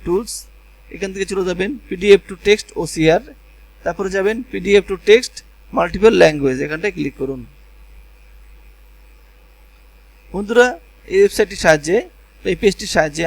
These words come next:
আপনারা যে কোনো কম্পোজ করা ডকুমেন্ট থেকে টেক্সট আলাদা করতে পারবেন এবং যে কোনো ভাষার, যেমন বেঙ্গলি রয়েছে, আরবি আছে, ইংলিশ, ফ্রান্স, জার্মানি, হিন্দি, অনেকগুলো ভাষাই রয়েছে। যাই হোক, আমরা প্রথমে বেঙ্গলি সিলেক্ট করলাম, এরপরে আমরা চলে যাব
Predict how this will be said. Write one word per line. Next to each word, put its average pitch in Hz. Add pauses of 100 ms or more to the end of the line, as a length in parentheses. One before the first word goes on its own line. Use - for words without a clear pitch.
আপনারা 156 (120)
যে 190
কোনো 190 (500)
কম্পোজ 190
করা 202 (180)
ডকুমেন্ট 170
থেকে 180
টেক্সট 180
আলাদা 156
করতে 151
পারবেন 156
এবং 165 (100)
যে 170
কোনো 202 (160)
ভাষার, 131 (100)
যেমন 180 (600)
বেঙ্গলি 180
রয়েছে, 180 (540)
আরবি 160 (100)
আছে, 170 (540)
ইংলিশ, 170 (160)
ফ্রান্স, 156 (160)
জার্মানি, 151 (100)
হিন্দি, 151 (500)
অনেকগুলো 202 (100)
ভাষাই 202
রয়েছে। 147 (100)
যাই 196
হোক, 214 (100)
আমরা 170
প্রথমে 175 (480)
বেঙ্গলি 180
সিলেক্ট 175
করলাম, 151 (580)
এরপরে 202 (100)
আমরা 196
চলে 190
যাব 170